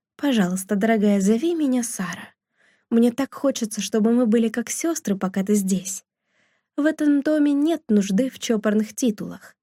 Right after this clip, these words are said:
Ты среди друзей». «Большое вам спасибо». Мойра заняла своё место за столом. Бербридж подал ей тарелку с кеджери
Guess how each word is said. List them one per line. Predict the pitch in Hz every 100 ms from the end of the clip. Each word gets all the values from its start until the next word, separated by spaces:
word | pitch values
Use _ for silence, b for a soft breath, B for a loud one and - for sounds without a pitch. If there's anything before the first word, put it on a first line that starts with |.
| _ -
Ты | 302
среди | 285 269 262
друзей». | 220 247 214 240 185 - _ _ _ _ _ _ _ _ _ _ _
«Большое | 294 285 - 277 247
вам | 240
спасибо». | - - 220 - 226 175 160 _ _ _ _ _ _ _ -
Мойра | 240 330 349 226
заняла | 214 208 226
своё | - 208 208
место | 214 214 208
за | 202 202
столом. | - 214 208 180 180 - _ _ -
Бербридж | 185 208 208 208 208
подал | - 190 196
ей | 190 190
тарелку | 190 196 196 196
с | 190
кеджери | - 240 254 240 214 220